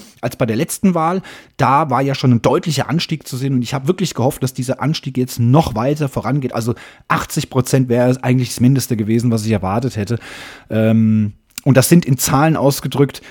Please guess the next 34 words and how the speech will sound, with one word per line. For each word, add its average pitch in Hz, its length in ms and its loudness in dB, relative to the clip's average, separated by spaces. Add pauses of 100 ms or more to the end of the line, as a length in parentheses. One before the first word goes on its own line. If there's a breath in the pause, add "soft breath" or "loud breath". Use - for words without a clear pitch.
(320 loud breath)
äh, 131 320 4
sind 135 220 0
das 123 300 0
vierzehn 160 720 0
Komma 139 260 2
drei 120 300 0
drei 123 200 2
Millionen 107 380 2
Menschen, 104 320 0
die - 160 -6
einfach 131 500 0
einen 113 300 -2
Scheiß - 380 -2
drauf 101 240 -6
gegeben 95 360 -4
haben. 95 280 -4
Und, 95 260 -6 (320 loud breath)
äh, 110 140 -2
da 127 100 6
muss 151 160 2
ich 127 60 -2
wirklich 127 180 -2
sagen, 117 260 0
schämt - 480 0
euch. - 380 -4 (160)
Ja? 135 220 2 (260 loud breath)
Ihr 147 160 6
hättet 131 260 2
mitstimmen 196 1040 4
können, 180 360 4
eure 214 540 6
Stimmen 175 440 2
hätten 147 340 0
etwas 135 440 -2